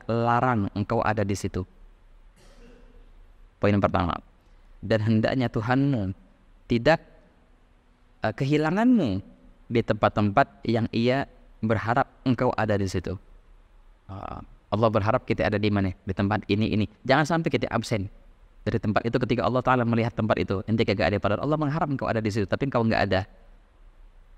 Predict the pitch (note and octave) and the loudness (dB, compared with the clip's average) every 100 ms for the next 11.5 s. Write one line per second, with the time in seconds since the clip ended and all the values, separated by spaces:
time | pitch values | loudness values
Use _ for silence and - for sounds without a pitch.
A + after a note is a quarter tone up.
0 | - A2+ G#2 F#2+ B2+ C3 A#2 - G2+ C3+ | -12 -2 -2 0 -2 -2 -4 -2 0 2
1 | B2+ G#2+ A#2 A#2+ A2+ A2 B2 - C3 B2 | 0 -4 -2 0 0 -2 -2 0 0 0
2 | B2 B2 A#2 C#3+ C#3+ C3+ G#2 A#2 G#2+ G#2 | 0 0 -2 -4 -2 -2 0 0 -2 -4
3 | F#2+ F2 - _ - - _ - _ - | -4 -8 -12 _ -20 -20 _ -20 _ -18
4 | A#2+ D#3 E3 A#2+ C3+ F3+ F3+ A#3 A#3+ D#3 | -2 -2 -2 -4 -2 -2 0 0 0 0
5 | C3+ C#3 - C3 D#3+ B2 A#2+ B2 - B2 | 0 0 -2 -2 -2 -4 -4 -4 -4 -4
6 | - B2+ - C3+ D3 - B2 C3 F#3+ - | -4 -4 -2 -2 -2 -4 -2 0 0 -2
7 | - - A#2 A2+ D#3+ D3 D3 F3 D#3+ C#3 | -20 -6 -4 0 -2 -2 -2 -2 0 0
8 | C#3+ C3+ B2+ A#2 G2+ - - - - _ | 0 -2 -2 -2 -4 -8 -20 -20 -20 _
9 | - A#2 A2+ - B2 A2 A#2 A2+ A#2 A#2 | -8 -4 -2 -2 0 0 0 0 0 0
10 | A#2 A#2 - D3+ C#3 D3+ D#3+ D#3 D3 C3+ | 0 0 0 -2 -2 -4 -4 -2 0 0
11 | C#3+ C#3 B2+ C#3 A2 | 0 -2 -2 -2 -2